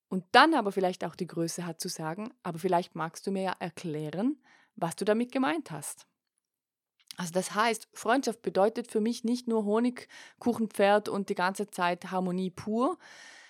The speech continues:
Freundschaft darf schon auch mal kritisch sein und auch mal hinterfragen, sonst finde ich es nämlich gar nicht mehr spannend mit der Zeit. Wenn jemand immer nur alles toll findet, dann denke ich irgendwann, ja, okay, muss ich mich eigentlich, ja,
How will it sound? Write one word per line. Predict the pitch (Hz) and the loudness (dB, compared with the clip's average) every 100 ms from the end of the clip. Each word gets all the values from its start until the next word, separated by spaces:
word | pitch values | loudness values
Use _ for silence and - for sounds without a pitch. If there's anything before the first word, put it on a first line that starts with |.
| - _ | -20 _
Freundschaft | 214 269 247 247 - | 2 4 2 0 0
darf | 180 269 - | 2 2 0
schon | 262 294 | 0 2
auch | - 233 240 | 4 4 2
mal | 196 | -4
kritisch | - 196 220 254 247 | -2 -2 0 0 -2
sein | - 254 285 | 0 0 0
und | - 202 - | -2 -4 -4
auch | 190 | -4
mal | 185 185 | -4 -4
hinterfragen, | 185 165 170 165 160 156 - 269 | -6 -6 -8 -8 -4 -2 0 0
sonst | 277 202 | 0 -2
finde | - 190 | -2 -6
ich | - | -4
es | |
nämlich | 180 170 - | -6 -6 -4
gar | 156 | -4
nicht | 165 - | -4 -8
mehr | 165 | -12
spannend | - - 170 247 - - | -4 -2 0 0 0 -4
mit | 214 196 | -10 -10
der | - | -8
Zeit. | - 196 240 | 2 2 2
Wenn | 190 | -4
jemand | 180 185 170 | -4 -4 -4
immer | 185 | -6
nur | 180 - | -4 -4
alles | 160 156 | -4 -6
toll | - 151 208 | -4 0 0
findet, | 247 240 233 - - - - - | 0 0 -2 -6 -20 -20 -20 -10
dann | 180 180 | -6 -2
denke | 175 180 | -4 -4
ich | 185 185 | -6 -2
irgendwann, | 175 170 170 | -2 -2 -2
ja, | 165 165 | -2 0
okay, | 185 170 170 190 | 0 -2 -4 -2
muss | 190 | -4
ich | 185 - | -6 -8
mich | 175 | -6
eigentlich, | 156 170 170 - - | -4 -4 -6 -10 -12
ja, | - 156 208 | -6 -4 -4